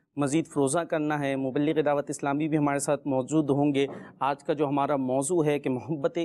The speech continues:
الہی اور سجدے، کہ سجدوں کے ذریعے کس انداز سے اللہ پاک کی محبت کو مزید بڑھایا جاتا ہے، قرب خداوندی کس طرح سے حاصل ہوا کرتا ہے، اور جو اللہ والے ہوا کرتے ہیں ان کی سجدوں میں کیا،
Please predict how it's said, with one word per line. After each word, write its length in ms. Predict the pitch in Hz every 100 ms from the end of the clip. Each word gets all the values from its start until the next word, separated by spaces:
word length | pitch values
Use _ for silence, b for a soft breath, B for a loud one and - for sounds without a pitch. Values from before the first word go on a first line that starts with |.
| -
الہی 380 | 135 135 117 160
اور 520 | 160 _ 135 139 147
سجدے، 640 | 139 - 151 123 139 131 110 b b b _
کہ 220 | 147 143
سجدوں 440 | 139 180 156 175 196
کے 120 | 185
ذریعے 420 | 151 156 170 175
کس 320 | 170 - 208
انداز 540 | - 147 143 160 175 -
سے 80 |
اللہ 160 | 160 151
پاک 400 | 143 156 156 -
کی 260 | 165 160 151 B B _
محبت 480 | 143 165 143 180 -
کو 100 | 165
مزید 340 | 143 127 180
بڑھایا 460 | 156 143 143 156 170
جاتا 420 | 147 143 151 147
ہے، 200 | 139 135 - _
قرب 360 | 160 151 156 156
خداوندی 460 | 143 139 135 139 156
کس 240 | - -
طرح 200 | 151 151
سے 160 | 147 139
حاصل 260 | 131 151
ہوا 180 | 143 139
کرتا 400 | - 127 151 139
ہے، 180 | 135 123 b b b
اور 180 | 151 160
جو 240 | 156 165 165
اللہ 200 | 165 165
والے 320 | 147 147 175
ہوا 260 | 151 151 151
کرتے 400 | 143 - 165 151
ہیں 260 | 160 151 147 - _ _ -
ان 200 | 202 208
کی 360 | 208 220 220
سجدوں 500 | 208 - 147 147 185
میں 160 | 180 175
کیا، 420 | 170 160 165 160